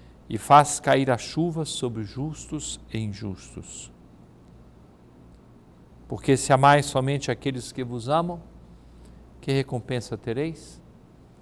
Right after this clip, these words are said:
Os cobradores de impostos não fazem a mesma coisa? E se saudais somente os vossos irmãos, o que fazeis de extraordinário?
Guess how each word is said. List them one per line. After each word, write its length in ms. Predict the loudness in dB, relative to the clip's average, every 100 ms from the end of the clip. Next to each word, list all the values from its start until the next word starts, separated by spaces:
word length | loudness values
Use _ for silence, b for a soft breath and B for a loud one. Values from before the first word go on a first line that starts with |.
| -20 -20 -20
Os 140 | -16 -10
cobradores 600 | -6 2 2 4 2 2
de 80 | -4
impostos 580 | -4 6 6 6 -2 -10
não 120 | -10
fazem 360 | 2 2 2
a 40 | -4
mesma 320 | -8 -8 -12
coisa? 440 | -10 -8 -8 -10 -18 -20 -20 -20 -20 -20 -20 -20 -20 -20 -20 -20 -20 -20 -20 b -16
E 60 | -8
se 160 | -6
saudais 500 | 2 4 8 10 8
somente 400 | 6 -2 -2 -2
os 120 | -6 2
vossos 400 | 2 2 -2 -8
irmãos, 680 | -8 -6 -6 -8 -14 -20 -20 -20 -20 -20 -20 -20 -20 -20 -20 -20 -20 -20 -20 -20 -18
o 60 |
que 160 | -4 -4
fazeis 520 | 0 -2 0 0 -2
de 100 | -6
extraordinário? 840 | -10 -4 -4 -4 -8 -6 -2 -2